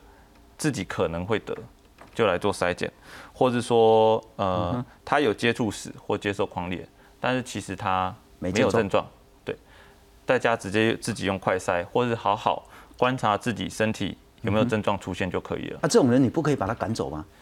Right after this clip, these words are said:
Speaker 1: 原则上我们会劝退他，因为
Speaker 2: OK。
Speaker 1: 来急诊的部分的话，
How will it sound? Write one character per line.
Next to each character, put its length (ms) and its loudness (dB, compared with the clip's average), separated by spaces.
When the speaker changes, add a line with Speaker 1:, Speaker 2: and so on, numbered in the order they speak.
Speaker 1:
原 220 0
则 200 6
上 320 0
我 80 -2
们 120 -2
会 360 0
劝 300 -2
退 320 -2
他， 260 -6
因 140 -2
为 160 4
Speaker 2:
OK。 160 -4
Speaker 1:
来 220 2
急 260 -4
诊 200 2
的 80 -6
部 200 -4
分 220 -2
的 80 -8
话， 280 -2